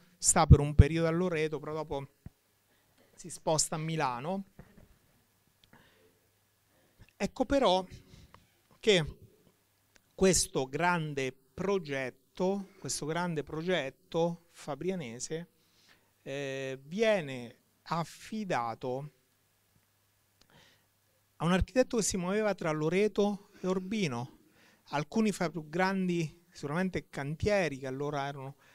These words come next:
aperti nella regione Marche, e Fabriano riesce ad avere la forza economica di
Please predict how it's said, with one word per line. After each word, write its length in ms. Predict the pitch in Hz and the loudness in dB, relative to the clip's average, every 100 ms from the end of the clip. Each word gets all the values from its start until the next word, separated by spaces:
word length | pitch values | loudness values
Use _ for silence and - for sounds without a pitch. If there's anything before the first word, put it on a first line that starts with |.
| _ - | _ -12
aperti 580 | - 175 156 - - | -2 2 2 0 -10
nella 220 | 123 131 123 | -14 -12 -12
regione 300 | 127 160 208 | -10 -8 -6
Marche, 600 | 143 127 - - 151 - | -6 -8 -12 -10 -10 -8
e 120 | - | -8
Fabriano 1000 | 151 - 202 196 214 180 120 127 127 151 - _ _ - _ _ | -8 -2 0 0 0 -2 -2 -4 -4 -4 -6 _ _ -20 _ _
riesce 920 | 190 196 135 127 - - 156 156 - - | -2 0 0 -2 -4 -2 -2 -2 -10 -8
ad 180 | 151 | -4
avere 720 | 170 190 151 196 202 208 202 - | -2 0 0 0 0 -2 -8 -14
la 260 | 143 147 147 | -6 -2 -2
forza 840 | - 220 156 - - 151 113 120 | 2 2 2 -4 -8 -6 -10 -10
economica 1000 | 156 156 190 180 117 117 123 - 147 165 _ _ _ _ _ _ _ _ _ | -8 -6 -6 -6 -6 -8 -8 -4 -4 -6 _ _ _ _ _ _ _ _ _
di 360 | 151 160 214 | -10 -2 -2